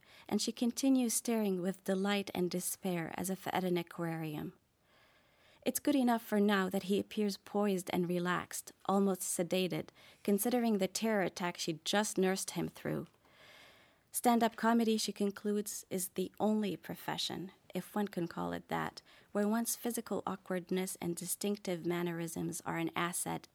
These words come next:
if played right. There's honesty in it,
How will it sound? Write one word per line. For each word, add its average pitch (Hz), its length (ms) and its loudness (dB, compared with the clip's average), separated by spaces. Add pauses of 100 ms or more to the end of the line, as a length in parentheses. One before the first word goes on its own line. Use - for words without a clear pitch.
if - 220 -10
played 165 320 -6
right. - 380 -8 (960)
There's 226 240 4
honesty 202 520 2
in 160 120 0
it, - 260 -6